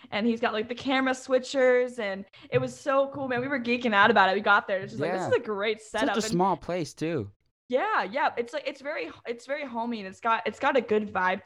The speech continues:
Speaker 1: to it, you know?
Speaker 2: Mm-hmm.
Speaker 1: Like, like, it was, uh, you can definitely feel the mojo, and it's just, like, a different energy there, which is really cool.
Speaker 2: Yeah, I mean, the, the,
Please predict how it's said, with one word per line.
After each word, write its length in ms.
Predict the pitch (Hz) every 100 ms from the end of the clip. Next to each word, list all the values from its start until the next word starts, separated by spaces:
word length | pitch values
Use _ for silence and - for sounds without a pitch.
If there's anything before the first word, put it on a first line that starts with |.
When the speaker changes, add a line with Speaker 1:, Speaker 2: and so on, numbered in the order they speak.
| -
Speaker 1:
to 120 | 196
it, 80 | 180
you 80 |
know? 160 | 190 196
Speaker 2:
Mm-hmm. 0 |
Speaker 1:
Like, 200 | 196 - _ 285 _ -
like, 160 | 196
it 80 | 214
was, 240 | 240 247 247
uh, 300 | 208 185 - -
you 100 | 247
can 120 | 320
definitely 320 | 277 302 294
feel 220 | 269 247 247
the 100 | 226
mojo, 640 | 202 202 220 214 196 180
and 140 | 185 185
it's 300 | 170 - -
just, 220 | 208 - 202
like, 160 | 208
a 80 | 208
different 380 | 196 233 233 -
energy 340 | 202 196 196 185
there, 180 | 175 180
which 140 | 190
is 80 | 190
really 160 | 190 190
cool. 360 | 196 175 180 196
Speaker 2:
Yeah, 120 | 143
I 40 |
mean, 180 | 147 147
the, 140 | 139
the, 260 | 120 131 110